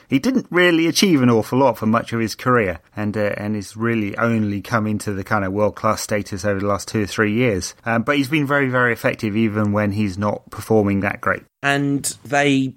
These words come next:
Speaker 2: have looked generally quite solid at the back, although even that started to shake a bit. The, the, for a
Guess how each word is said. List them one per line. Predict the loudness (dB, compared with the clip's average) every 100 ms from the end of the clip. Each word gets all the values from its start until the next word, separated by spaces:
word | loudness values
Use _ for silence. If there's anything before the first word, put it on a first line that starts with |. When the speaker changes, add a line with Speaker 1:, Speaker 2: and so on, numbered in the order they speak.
| -10
Speaker 2:
have | -8 -2
looked | -2 -2 -6
generally | 0 2 2 2
quite | 0 0 0 2
solid | 0 0
at | -2
the |
back, | -2 -2 0
although | 0 2 2 0 -4 -20 -20 -6
even | -4 0
that | 0 -2
started | 0 0 0
to | -4
shake | -2 0 0 0
a | 0
bit. | 0
The, | 2 0
the, | 0 -2
for | 0
a | 0